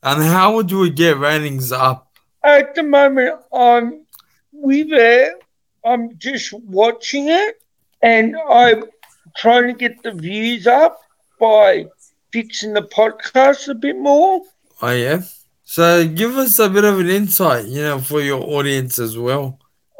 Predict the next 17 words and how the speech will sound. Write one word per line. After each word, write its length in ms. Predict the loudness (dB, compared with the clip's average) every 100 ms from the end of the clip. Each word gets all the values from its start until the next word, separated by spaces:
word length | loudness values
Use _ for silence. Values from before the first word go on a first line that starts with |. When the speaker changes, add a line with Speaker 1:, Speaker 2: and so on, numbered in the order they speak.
| 2 2 0
Speaker 1:
How 180 | 0 2
exactly 500 | 2 0 0 0 0
would 400 | 0 -2 -2 -6
you, 300 | -6 -4 0
Speaker 2:
Uh, 40 | 0 0 -4
Speaker 1:
uh, 40 |
fix 360 | -6 -10 -6 -6
up 160 | -6
the 100 | -12
podcast? 760 | -12 -10 -8 -8 -8 -10 -20 -20 _ _ _ _ -4
Speaker 2:
I've 300 | -2 -2 -4
been 280 | -4 -2 0
looking 320 | -2 -2 -2
at 320 | 0 -2 _
the 100 | -12
Australian 840 | -10 -10 -2 0 0 -4 -6 -12 -16 _ _ _ _ _
Disability 1080 | -12 -8 -10 -6 2 2 4 2 0 -2